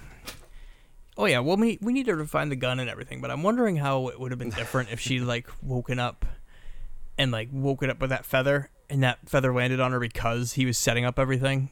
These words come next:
Speaker 1: And
Speaker 2: Right.
Speaker 1: it was like, we skipped all this meandering around. Maybe she got the gun earlier.
Speaker 2: Right. She had passed out under the, she'd crawled under the stage
Speaker 1: State.
Speaker 2: and passed
Speaker 1: And
Speaker 2: out.
Speaker 1: th-, and then she woke up, then she saw everything going on instead of the whole lead up to that, I think might have been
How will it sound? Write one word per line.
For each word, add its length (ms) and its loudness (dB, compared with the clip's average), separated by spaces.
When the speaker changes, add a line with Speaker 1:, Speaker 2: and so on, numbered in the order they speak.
Speaker 1:
And 100 0
Speaker 2:
Right. 140 4
Speaker 1:
it 40 4
was 120 -4
like, 120 0
we 80 4
skipped 320 2
all 320 4
this 460 -2
meandering 440 0
around. 380 -4
Maybe 160 -2
she 120 -4
got 120 0
the 80 -8
gun 180 -2
earlier. 480 -6
Speaker 2:
Right. 320 10
She 220 6
had 200 6
passed 400 2
out 200 6
under 200 -2
the, 120 -4
she'd 280 -2
crawled 320 6
under 200 2
the 80 -2
stage 300 0
Speaker 1:
State. 140 2
Speaker 2:
and 60 0
passed 320 -4
Speaker 1:
And 140 2
Speaker 2:
out. 60 0
Speaker 1:
th-, 100 0
and 80 0
then 100 6
she 120 0
woke 180 4
up, 160 -4
then 160 0
she 120 -4
saw 200 2
everything 220 0
going 180 0
on 120 -2
instead 300 -2
of 80 -4
the 80 -8
whole 400 0
lead 180 -4
up 120 -8
to 80 -12
that, 200 -10
I 40 -8
think 220 -4
might 180 -4
have 100 -6
been 280 -8